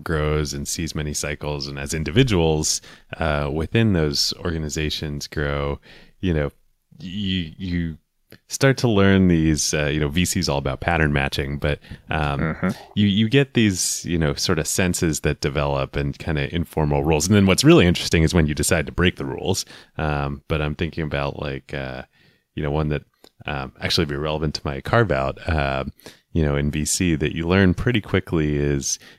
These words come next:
Speaker 1: it's really hard to build a big company if you're not targeting a big market. <laughs> And, uh,
Speaker 2: Yep.
Speaker 1: plenty, you know, I make that mistake, Madrona makes that mistake, even the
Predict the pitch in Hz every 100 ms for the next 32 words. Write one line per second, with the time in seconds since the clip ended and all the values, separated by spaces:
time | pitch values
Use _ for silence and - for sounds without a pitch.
0 | _ - 110 131 123 98 92 85 76 78
1 | 73 76 67 78 73 71 69 67 - -
2 | 73 71 71 - 69 71 69 69 78 71
3 | 67 - 73 - 113 - 175 123 - -
4 | - 85 87 82 80 78 80 156 76 -
5 | - - 113 - - 117 113 104 101 95
6 | 85 - - - 95 98 92 - 87 90
7 | - 92 87 - - - - 78 80 82
8 | 80 78 - 76 73 - 76 73 - -
9 | - 82 78